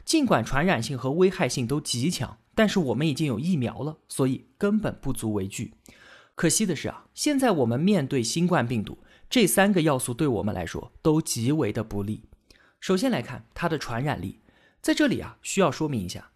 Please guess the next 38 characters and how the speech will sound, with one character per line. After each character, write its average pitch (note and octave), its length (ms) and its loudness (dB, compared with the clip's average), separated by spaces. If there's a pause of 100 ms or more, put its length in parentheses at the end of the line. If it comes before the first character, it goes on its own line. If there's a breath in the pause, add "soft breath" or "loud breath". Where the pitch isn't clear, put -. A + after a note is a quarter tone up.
在 C4+ 160 2
传 E3+ 260 -2
染 D3+ 160 2
病 D#3+ 160 0
学 G#2 200 -4
里 B2 100 -4
面， - 200 -12 (260 soft breath)
我 E3+ 100 6
们 G3 120 4
通 C#4+ 200 0
常 E3+ 160 2
用 G3 160 6
一 C3+ 80 0
个 E3+ 100 0
指 G#2+ 300 -4
数 - 400 -4
R D3+ 320 4
零， A2 320 0 (160)
也 F3 120 8
就 G#3+ 120 4
是 G#3+ 120 0
基 C4 220 2
本 D3 160 4
传 B2+ 220 -2
染 D3+ 120 -2
数， - 360 -4
来 D3+ 160 0
评 D#3+ 340 0
估 B3 180 4
一 B3 140 4
种 A2+ 160 -2
疾 - 160 -4
病 D#3+ 160 0
的 A#2+ 80 -2
传 A#2+ 180 -2
染 C3+ 160 2
能 F2 160 -6
力。 G#2+ 200 -4